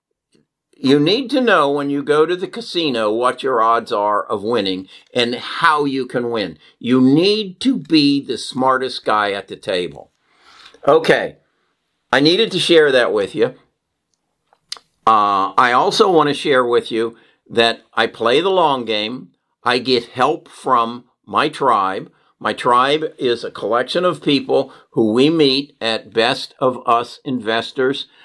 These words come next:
Uh, and th-, there, if you'll go there, I'll give you the link to our Discord. And at our Discord, we're talking about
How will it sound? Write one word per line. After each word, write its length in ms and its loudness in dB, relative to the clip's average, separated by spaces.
Uh, 480 2
and 440 -2
th-, 280 -16
there, 680 2
if 180 -2
you'll 160 6
go 260 4
there, 400 0
I'll 200 -2
give 260 -4
you 260 0
the 180 -2
link 480 -4
to 200 -2
our 180 2
Discord. 720 -4
And 160 4
at 140 2
our 140 2
Discord, 760 0
we're 360 -4
talking 640 -4
about 560 -2